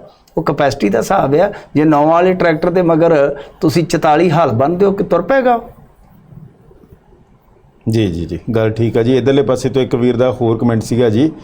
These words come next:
Speaker 2: ਤਾਂ ਲਲਿਤ ਜੀ, ਉਹ ਕਹਿੰਦੇ, "ਮਿੰਟੂ ਜੀ, ਕਿ ਸਰਕਾਰ ਨੇ ਐਤਕੀ ਦਫ਼ਤਰਾਂ ਦਾ ਟਾਈਮ ਨਹੀਂ ਬਦਲਿਆ ਜੀ, ਪਤਾ ਨਹੀਂ ਕਿਉਂ, ਲੱਗਦਾ ਯੋਜਨਾ ਕਾਮਯਾਬ ਨਹੀਂ ਹੋਈ ਜੀ।" ਕਹਿੰਦੇ ਕਿ
Speaker 1: ਨਹੀਂ,
Speaker 2: ਬਈ
Speaker 1: ਉਦੋਂ ਬਚਤ ਹੋਈ ਇਹਨਾਂ ਦੀ,
Speaker 2: ਜੀ।
Speaker 1: ਤਿੰਨ ਚਾਰ ਸੌ ਮੈਗਾਵਾਟ ਦਾ ਫਰਕ ਪਿਆ।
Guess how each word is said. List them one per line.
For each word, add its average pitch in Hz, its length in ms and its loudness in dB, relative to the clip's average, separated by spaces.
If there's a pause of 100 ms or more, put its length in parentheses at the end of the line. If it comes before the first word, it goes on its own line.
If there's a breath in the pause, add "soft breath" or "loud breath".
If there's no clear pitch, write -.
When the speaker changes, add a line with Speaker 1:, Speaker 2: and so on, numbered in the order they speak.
(380 loud breath)
Speaker 2:
ਤਾਂ 123 280 0
ਲਲਿਤ 110 340 0
ਜੀ, 120 120 0
ਉਹ 151 180 2
ਕਹਿੰਦੇ, 151 200 2
"ਮਿੰਟੂ 139 260 0
ਜੀ, 139 140 2
ਕਿ 151 100 0
ਸਰਕਾਰ 120 460 0
ਨੇ 131 160 2
ਐਤਕੀ 131 280 0
ਦਫ਼ਤਰਾਂ 123 420 -2
ਦਾ 123 140 0
ਟਾਈਮ 120 260 0
ਨਹੀਂ 117 160 2
ਬਦਲਿਆ 104 360 0
ਜੀ, 110 140 0
ਪਤਾ 117 260 -4
ਨਹੀਂ 113 160 -2
ਕਿਉਂ, 123 300 0
ਲੱਗਦਾ 117 320 2
ਯੋਜਨਾ 117 400 2
ਕਾਮਯਾਬ 117 440 0
ਨਹੀਂ 127 120 2
ਹੋਈ 120 160 0
ਜੀ।" 120 120 -2
ਕਹਿੰਦੇ 123 220 -4
ਕਿ - 100 -2
Speaker 1:
ਨਹੀਂ, 170 140 2
Speaker 2:
ਬਈ - 60 -2
Speaker 1:
ਉਦੋਂ 180 340 2
ਬਚਤ 185 360 0
ਹੋਈ 139 220 4
ਇਹਨਾਂ 117 260 0
ਦੀ, 120 80 2
Speaker 2:
ਜੀ। - 60 0
Speaker 1:
ਤਿੰਨ 151 260 0
ਚਾਰ 143 220 0
ਸੌ 151 180 -2
ਮੈਗਾਵਾਟ 151 440 2
ਦਾ 147 140 -2
ਫਰਕ 165 300 -4
ਪਿਆ। 151 320 -2